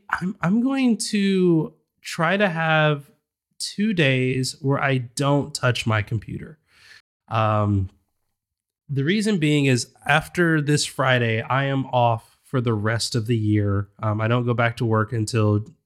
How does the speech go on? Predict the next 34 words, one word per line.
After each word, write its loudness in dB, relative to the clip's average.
the, 0
like, -2
end 0
of 0
the 0
first 0
week -6
of -6
January. 0
That 0
gives 0
me 0
a 0
lot 2
of -2
time 0
to -6
spend -2
with 0
family. 2
It -4
gives -2
me -2
time 0
to 0
re-, -2
recharge, 0
refresh, 0
relax, 0
all 0
the 2
re's. 2
Um, 2
however, 0